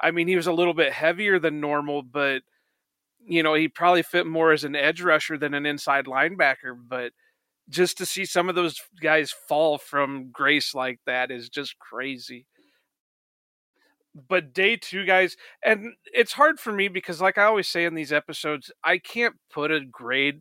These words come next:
you know, a round grade on these guys just because, like Mike kinda mentioned earlier,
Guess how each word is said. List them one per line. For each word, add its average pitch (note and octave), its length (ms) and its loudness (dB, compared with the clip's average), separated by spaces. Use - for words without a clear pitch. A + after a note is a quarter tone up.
you D#3 220 -2
know, D3 160 2
a B2 120 2
round C3 500 2
grade C#3+ 260 2
on C#3 140 2
these C3+ 180 -6
guys C3+ 480 -4
just E3+ 260 -4
because, F3 320 -4
like D3+ 200 2
Mike D3 320 0
kinda D3+ 260 0
mentioned C#3 460 -6
earlier, C#3 520 0